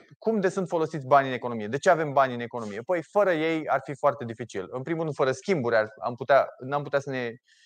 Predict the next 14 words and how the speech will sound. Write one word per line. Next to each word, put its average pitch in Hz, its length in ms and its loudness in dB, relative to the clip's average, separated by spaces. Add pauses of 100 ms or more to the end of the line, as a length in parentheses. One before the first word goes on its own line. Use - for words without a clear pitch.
(100)
imaginăm 135 500 4
viața 123 300 2
și - 80 -16
societatea 120 500 -4
umană, 123 280 0
inclusiv 143 360 -6 (180)
când 131 200 -2
descrie 139 360 0
acțiunea, 131 600 2 (600)
la 135 100 2
un 131 60 2
moment 131 100 0
dat, 131 300 4
uh, 120 360 0